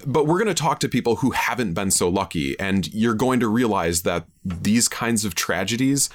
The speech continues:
can happen to anyone in our housing system. It could happen to you. Um, and then on the other hand, you're gonna hear from people in alternative housing arrangements,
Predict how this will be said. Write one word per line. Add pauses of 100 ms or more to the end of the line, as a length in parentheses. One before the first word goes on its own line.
(160)
can
happen
to
anyone
in
our
housing
system. (240)
It
could
happen
to
you. (760)
Um, (340)
and
then
on
the
other
hand,
you're (520)
gonna
hear
from
people
in
alternative
housing
arrangements,